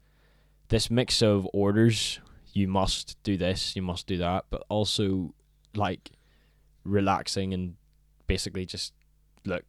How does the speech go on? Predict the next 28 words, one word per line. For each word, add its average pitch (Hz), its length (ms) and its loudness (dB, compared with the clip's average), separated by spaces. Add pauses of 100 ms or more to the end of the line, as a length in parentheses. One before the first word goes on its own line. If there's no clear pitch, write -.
Jesus 87 340 -8
has 90 100 -12
got 85 220 -6
you." 98 200 -2 (1120)
And 113 420 6
there, 123 240 6
that's 117 380 4
just, - 320 0
that 107 100 2
was 110 160 4
just 95 140 -4
really 95 180 0
beautiful 90 300 -4
to - 100 -6
me. 98 220 2 (560)
Um, 95 560 -2 (260)
especially 101 540 0
p-, - 140 0 (180)
bits 85 260 0
where 92 80 0
it's 82 100 -2
like, 82 200 -4
"Do 95 80 -2
not 87 120 -2
quarrel," 85 680 0
and, 82 360 -4
you 90 80 -4
know, 82 340 -2